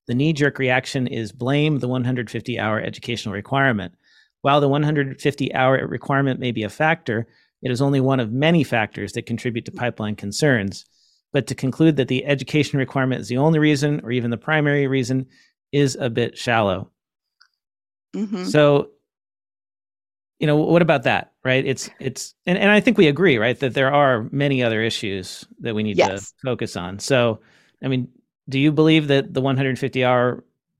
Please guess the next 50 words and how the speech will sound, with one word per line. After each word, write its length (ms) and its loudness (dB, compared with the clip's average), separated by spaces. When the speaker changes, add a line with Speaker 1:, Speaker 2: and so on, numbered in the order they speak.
Speaker 1:
rule, 340 2
like, 260 0
uh, 200 -8
p-, 400 -14
o-, 140 -4
offering 480 0
a 100 0
one 200 0
hundred 260 -2
and 80 -2
twenty 300 -4
hour 480 0
pathway 540 -2
is, 440 -6
is 180 -6
the 320 -2
solution 420 -2
to 40 0
all 80 2
our 120 4
problems? 440 -2
Speaker 2:
No. 440 2
And 260 4
the, 280 2
the 100 6
problem 640 2
is 140 2
that 140 2
we 100 -4
don't 260 4
have 220 -2
enough 240 -6
C 160 -14
P 180 -8
As. 320 -6
And 160 4
there 200 6
are 120 4
multiple 680 4
issues 460 -2
that 240 4
are 140 2
surrounding 480 -6
that, 240 -2
the 120 0
one 280 2
fifty 640 -2
being 240 -2
just 220 -8
one 600 2